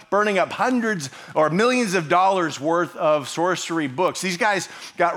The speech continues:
radically saved, and because they got radically saved, they got radically tr-, radically transformed, and because they got radically transformed, they were willing to burn up millions, several million dollars worth of books. Did you know that our culture is not too far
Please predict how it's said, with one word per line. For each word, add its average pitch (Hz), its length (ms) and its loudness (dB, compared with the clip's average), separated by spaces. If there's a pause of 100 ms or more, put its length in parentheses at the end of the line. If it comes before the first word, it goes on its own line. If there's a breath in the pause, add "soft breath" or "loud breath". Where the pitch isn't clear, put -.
radically 220 600 2
saved, 170 560 0
and 180 300 -6
because 185 400 -4
they 202 100 0
got 180 320 0
radically 190 480 0
saved, 180 300 -2
they 151 40 -6
got 143 240 0
radically 190 420 0
tr-, - 220 -10
radically 185 640 -2
transformed, 160 760 -2 (260 loud breath)
and 143 80 -4
because 196 220 0
they 202 80 0
got 165 180 2
radically 175 400 0
transformed, 160 560 -2
they 139 80 2
were 135 160 0
willing 156 320 0
to 131 80 -4
burn 143 320 -2
up 143 100 -2
millions, 143 540 -4 (220 loud breath)
several 170 420 0
million 135 380 -2
dollars 120 420 0
worth 120 420 -6 (380 loud breath)
of 107 500 -4
books. 104 440 -6
Did 151 160 -10
you 240 60 -2
know 240 120 0
that 220 80 2
our 196 120 2
culture 180 340 -4
is 151 100 -4
not - 180 -6
too 160 160 -6
far 151 460 0